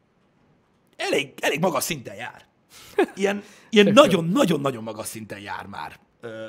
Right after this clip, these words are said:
Speaker 1: sakkban. Tehát ilyen online leaderboardokon ott van, meg ilyenek. Annyira
Speaker 2: Nagyon
Speaker 1: durván
Speaker 2: durva.
Speaker 1: tolja.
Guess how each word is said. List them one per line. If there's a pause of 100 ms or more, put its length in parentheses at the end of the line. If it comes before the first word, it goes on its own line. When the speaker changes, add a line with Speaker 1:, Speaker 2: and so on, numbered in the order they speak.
(100)
Speaker 1:
sakkban.
Tehát
ilyen
online
leaderboardokon
ott
van,
meg
ilyenek. (640)
Annyira
Speaker 2:
Nagyon
Speaker 1:
durván
Speaker 2:
durva.
Speaker 1:
tolja.